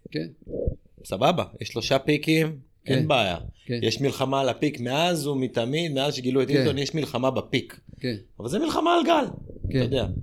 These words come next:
Speaker 2: גם בשובר יש מלחמה על גל.
Speaker 1: כן.
Speaker 2: אז, אה, סיטואציה שפה,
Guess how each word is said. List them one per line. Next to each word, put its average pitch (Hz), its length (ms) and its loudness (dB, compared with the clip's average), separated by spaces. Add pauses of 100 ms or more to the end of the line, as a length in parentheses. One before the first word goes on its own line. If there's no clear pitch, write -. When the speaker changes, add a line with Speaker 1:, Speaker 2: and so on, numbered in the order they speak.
(140)
Speaker 2:
גם - 140 0
בשובר 180 320 4
יש - 120 -2
מלחמה 120 320 0
על 98 100 0
גל. 92 160 -2 (320)
Speaker 1:
כן. 131 140 2 (1200)
Speaker 2:
אז, 92 300 -2
אה, 120 880 2
סיטואציה - 600 -2
שפה, 156 580 0